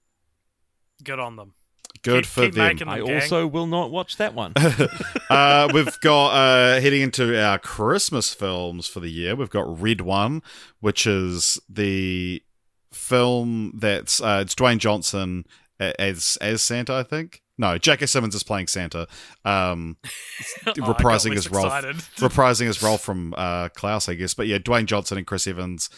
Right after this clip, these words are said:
Speaker 2: It's like an action movie. Jake Kasdan directed it, who directed the, um, Jumanji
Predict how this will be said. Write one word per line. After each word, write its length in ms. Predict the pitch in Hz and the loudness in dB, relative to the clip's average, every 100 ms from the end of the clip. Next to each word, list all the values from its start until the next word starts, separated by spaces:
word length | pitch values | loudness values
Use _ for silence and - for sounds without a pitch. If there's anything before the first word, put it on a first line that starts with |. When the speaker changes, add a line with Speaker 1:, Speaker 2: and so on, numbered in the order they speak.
| - - | -20 -6
Speaker 2:
It's 100 | 127 | -2
like 120 | 110 | 0
an 60 | 104 | 0
action 260 | 104 110 | -2 -2
movie. 220 | 98 95 92 | -4 -4 0
Jake 240 | 120 101 | 0 0
Kasdan 640 | 104 98 92 98 95 90 - - | 0 0 0 -4 -4 -6 -8 -6
directed 340 | 98 - 87 | -6 -6 -6
it, 160 | 92 - 92 | -6 -6 -6
who 360 | 90 87 85 - _ - | -4 -2 -6 -10 _ -8
directed 320 | 92 92 80 | -8 -8 -8
the, 180 | 90 85 | -6 -4
um, 380 | 85 82 80 78 _ _ - - - _ _ _ | -4 -6 -10 -14 _ _ -16 -16 -20 _ _ _
Jumanji 640 | - 120 120 120 117 110 | 0 4 4 4 2 2